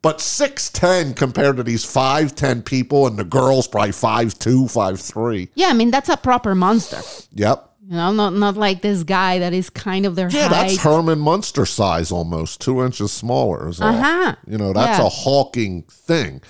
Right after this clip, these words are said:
Speaker 2: That would
Speaker 1: Then
Speaker 2: be
Speaker 1: with
Speaker 2: good.
Speaker 1: the suit, the bulkiness, and the costume and the face, great effects here, Lady Phantom.
Speaker 2: Mm-hmm.
Speaker 1: Uh, all right.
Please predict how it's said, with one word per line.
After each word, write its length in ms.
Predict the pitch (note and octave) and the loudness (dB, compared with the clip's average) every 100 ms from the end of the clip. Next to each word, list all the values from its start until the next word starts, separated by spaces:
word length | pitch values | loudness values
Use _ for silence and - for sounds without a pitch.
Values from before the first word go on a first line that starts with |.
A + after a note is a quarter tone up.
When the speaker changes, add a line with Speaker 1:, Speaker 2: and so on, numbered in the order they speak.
| - - | -20 -6
Speaker 2:
That 100 | A3+ | 0
would 80 | G3 | 2
Speaker 1:
Then 140 | G3 | 2
Speaker 2:
be 60 | F#3 | 4
Speaker 1:
with 120 | E3+ | 2
Speaker 2:
good. 80 | E3+ | 4
Speaker 1:
the 60 | D3 | 0
suit, 540 | - - D#3+ F#3+ E3+ | 0 2 4 2 0
the 60 | B2+ | -4
bulkiness, 800 | G2+ C3+ D#3 - C#3+ C#3 C3 - A#2 | 2 4 4 2 -4 0 -2 -2 0
and 340 | G#2+ G#2 G2 | 2 2 0
the 400 | G2 F#2+ F2+ E2+ - | 0 2 0 -2 -2
costume 640 | A#2 B2 B2+ - B2+ B2 | 0 2 0 -2 -4 -4
and 140 | G2+ E2+ | -4 -6
the 60 | |
face, 640 | - - A#2 A#2+ - - - _ _ _ _ _ _ _ _ | -4 0 2 0 -2 -12 -16 _ _ _ _ _ _ _ _
great 500 | - C#3 D3 G#2 - _ _ _ | 0 2 2 0 -6 _ _ _
effects 640 | F#2 - G#2 D#2+ - - - | -4 -2 -2 -2 -2 -10 -6
here, 340 | E2+ G1+ - _ - | -6 -6 -14 _ -8
Lady 300 | F2 D#2 - | -6 -6 -10
Phantom. 380 | - - - - _ | -18 -20 -20 -20 _
Speaker 2:
Mm-hmm. 300 | B3+ B3 C4 D4+ _ _ _ - | 2 2 2 -2 _ _ _ -2
Speaker 1:
Uh, 200 | E3+ F#3 | 0 2
all 260 | G3 F#3 D#3 | 4 4 4
right. 280 | A#2+ F#2 | 2 0